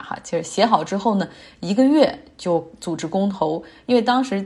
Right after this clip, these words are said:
几乎所有的政治集会都是非法的，所以反对方是没有办法组织起有效的活动。宪法公投后来轻松通过了，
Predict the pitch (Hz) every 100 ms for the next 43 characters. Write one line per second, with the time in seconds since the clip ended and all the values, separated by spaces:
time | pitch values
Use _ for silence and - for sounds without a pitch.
0 | - 240 233 226 196 208 160 156 208 165
1 | 147 156 165 202 175 185 175 - 240 247
2 | - - - - 180 214 - - 202 185
3 | 196 202 208 - - - - 196 254 220
4 | 269 208 160 175 - 165 - 185 185 180
5 | 180 - - 220 165 165 - - 156 170
6 | 214 - - - - - _ - - 311
7 | 247 - 190 233 220 175 165 - - 185
8 | 170 - 220 214 208 214 208 - 220 226
9 | 208 - -